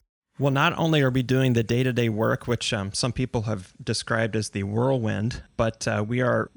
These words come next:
building this plane while it's flying in the air. So trying to, to balance quality improvement with day-to-day work is already challenging.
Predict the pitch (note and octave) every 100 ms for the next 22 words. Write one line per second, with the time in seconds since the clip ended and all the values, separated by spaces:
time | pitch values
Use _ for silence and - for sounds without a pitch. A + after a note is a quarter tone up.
0 | G#2+ B2 B2+ C3+ B2 A2+ - - A#2 A#2
1 | A#2 G#2 G2 G2 - - G#2 A#2 A2 G2+
2 | - G#2+ G#2+ G2+ - - - - - _
3 | - C3+ B2 D#3+ F3+ D3+ C3 - _ A#2+
4 | A#2+ B2 C3+ - - B2 B2 A#2+ - A#2+
5 | A2+ A#2 - A2 - A2+ G#2+ A2 G#2+ A2
6 | G#2+ G#2+ - A2+ A#2+ A#2 - G#2+ A2+ B2
7 | C#3